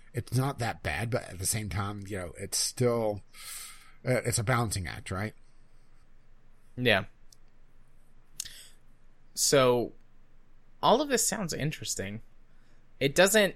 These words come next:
Speaker 2: <laughs> I like how you use me as an example. So Jared's inter-, or intrigued by
Speaker 1: Well,
Speaker 2: this
Speaker 1: well
Speaker 2: and wants to come back to play.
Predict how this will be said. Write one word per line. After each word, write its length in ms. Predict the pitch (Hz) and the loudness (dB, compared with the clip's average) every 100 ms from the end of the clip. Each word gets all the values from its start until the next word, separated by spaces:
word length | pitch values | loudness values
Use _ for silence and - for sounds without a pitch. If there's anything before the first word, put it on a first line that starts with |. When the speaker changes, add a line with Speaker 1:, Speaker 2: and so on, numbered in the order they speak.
| - | -4
Speaker 2:
<laughs> 960 | 160 - - - - - - - - | -4 -4 -4 -14 -18 -18 -14 -14 2
I 40 | 143 | 6
like 120 | 147 | 8
how 80 | 139 | 8
you 80 | 117 | 6
use 160 | 117 | 2
me 160 | 120 110 | 2 0
as 80 | 107 | 0
an 80 | |
example. 480 | 101 101 104 98 95 | -2 0 -2 -2 -6
So 180 | 120 127 | -6 -6
Jared's 420 | 127 220 226 175 | 0 2 4 2
inter-, 320 | - 185 190 135 | 0 0 0 -2
or 80 | 123 | -2
intrigued 420 | 127 131 - 208 | -2 0 -2 -4
by 140 | - 82 | -2 4
Speaker 1:
Well, 120 | 143 | 4
Speaker 2:
this 100 | - | 6
Speaker 1:
well 100 | 151 | 2
Speaker 2:
and 80 | 101 | 2
wants 160 | 110 | -6
to 80 | - | -4
come 120 | 127 | 0
back 200 | 123 135 | 2 2
to 80 | 131 | 2
play. 360 | 143 143 120 | 2 4 2